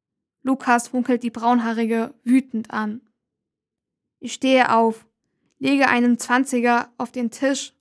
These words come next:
und verlasse wortlos die Bar. Manchmal ist Schweigen die einzige Möglichkeit, zu zeigen, wie verletzt man ist.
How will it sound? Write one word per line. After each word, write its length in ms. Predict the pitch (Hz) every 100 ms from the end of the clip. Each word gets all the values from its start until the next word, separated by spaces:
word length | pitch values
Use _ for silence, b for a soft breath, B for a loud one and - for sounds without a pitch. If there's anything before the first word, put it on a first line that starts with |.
| _
und 180 | - 233
verlasse 480 | - 233 247 240 220
wortlos 640 | 240 247 220 220 220 -
die 120 | -
Bar. 400 | 220 214 208 220 _ _ _ _ _ _ _ _ _ _ -
Manchmal 720 | 269 294 285 247 240 240 240 -
ist 220 | 247 -
Schweigen 640 | - 240 247 240 233 240 _
die 140 | 240
einzige 420 | 233 247 247 233
Möglichkeit, 840 | 233 240 240 233 - 226 220 220 -
zu 160 | - 226
zeigen, 560 | - 233 233 233 226 - _ _ _
wie 100 | 240
verletzt 560 | 220 226 226 220 - -
man 200 | 220 226
ist. 360 | 208 202 -